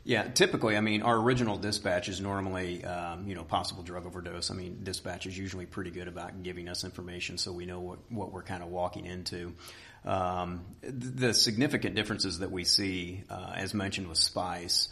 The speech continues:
um, a lot of times those individuals are in that altered mental status, uh, type state, and those individuals have been very aggressive, uh, very violent, uh, from the beginning. A lot of times, um, and,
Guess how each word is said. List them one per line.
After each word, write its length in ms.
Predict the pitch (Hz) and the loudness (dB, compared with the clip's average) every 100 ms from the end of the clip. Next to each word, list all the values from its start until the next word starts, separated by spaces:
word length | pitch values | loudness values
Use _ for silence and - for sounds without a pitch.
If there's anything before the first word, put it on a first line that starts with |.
| - - - | -4 -20 -14
um, 440 | 92 87 87 87 - | -10 -8 -8 -10 -6
a 60 | 101 | 0
lot 180 | 95 101 | 4 4
of 60 | |
times 260 | 101 95 90 | 2 -2 0
those 160 | 98 | -2
individuals 680 | 98 90 87 92 101 92 87 | -2 -2 -2 -4 -2 -4 -4
are 80 | 90 | -4
in 120 | 92 | -2
that 200 | 87 87 | -4 -2
altered 320 | 98 95 92 | -2 -2 -4
mental 240 | 90 90 87 | -4 -2 -2
status, 640 | - 90 87 90 - - | -2 -2 -4 -2 -2 -4
uh, 300 | 95 90 87 | -6 -6 -8
type 260 | - 85 - | -4 -2 0
state, 640 | - - 95 92 95 - - - - | 0 0 0 0 -2 -8 -20 -20 -8
and 360 | 92 90 87 87 | -4 0 0 4
those 200 | 127 117 | 6 6
individuals 500 | 98 98 98 92 90 | 4 0 0 -4 -4
have 100 | 85 | -6
been 140 | 85 | -6
very 440 | 82 92 92 90 85 | -4 0 2 2 0
aggressive, 760 | 82 95 92 - 98 90 87 | -2 0 2 2 0 -2 -6
uh, 220 | - 82 82 | -6 -6 -4
very 320 | 90 92 87 | -4 -4 -4
violent, 680 | 80 87 87 92 95 92 - 107 95 | -4 0 0 0 -2 -4 -6 -10 -10
uh, 220 | 92 90 | -10 -10
from 220 | - 95 | -6 -6
the 40 | |
beginning. 460 | 87 87 92 92 92 - - - | -6 -6 -6 -4 -6 -10 -16 -10
A 60 | 90 | -6
lot 280 | 90 110 156 | 2 6 6
of 80 | |
times, 560 | 123 98 95 92 92 87 | 2 -2 -2 -2 -4 -4
um, 360 | 95 92 92 - | -6 -8 -10 -8
and, 180 | 101 | -8